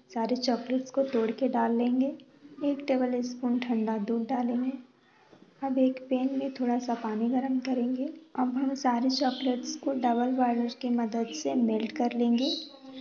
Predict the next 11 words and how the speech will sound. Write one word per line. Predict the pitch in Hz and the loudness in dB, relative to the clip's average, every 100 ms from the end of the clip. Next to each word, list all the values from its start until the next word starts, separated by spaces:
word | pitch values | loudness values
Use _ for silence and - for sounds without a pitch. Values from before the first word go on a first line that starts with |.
| - - - | -14 -6 -2
ताकि | 262 - 262 | 0 0 0
चॉकलेट्स | - 233 - 240 254 - | 2 0 -2 -2 -2 0
आपके | 247 - 254 | -4 -2 -4
जलेंगे | 240 233 220 233 233 233 | 0 0 2 2 2 0
नहीं | 226 226 247 262 | 0 -4 -4 -2
और | 247 247 | -2 -2
बहुत | 220 233 254 | -2 -4 -2
ही | 240 | -2
अच्छा | 220 240 233 | -2 -4 -4
टेस्ट | 220 220 - 247 | -4 -4 -4 -2
आएगा | 233 226 220 | -2 -2 -2